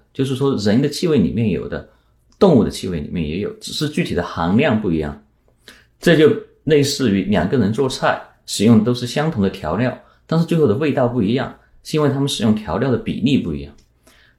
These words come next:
具体来说，我们发现人的气味里面有几种分子特别多，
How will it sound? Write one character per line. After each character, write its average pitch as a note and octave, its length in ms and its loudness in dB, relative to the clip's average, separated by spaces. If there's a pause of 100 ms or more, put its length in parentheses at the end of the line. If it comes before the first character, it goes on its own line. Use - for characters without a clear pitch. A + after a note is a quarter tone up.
具 - 100 0
体 B2 140 2
来 - 160 4
说， C#3 220 0
我 C#3 40 0
们 G#2+ 120 0
发 - 120 -4
现 C3+ 140 0
人 F#2 300 0
的 - 320 0 (200)
气 - 160 -4
味 C#3 140 6
里 F2 100 4
面 F#2+ 320 0
有 G#2 120 0
几 G#2+ 120 -6
种 G2 180 -2
分 B2 120 2
子 G2 100 0
特 - 240 0
别 F#2 120 0
多， D#2 340 -8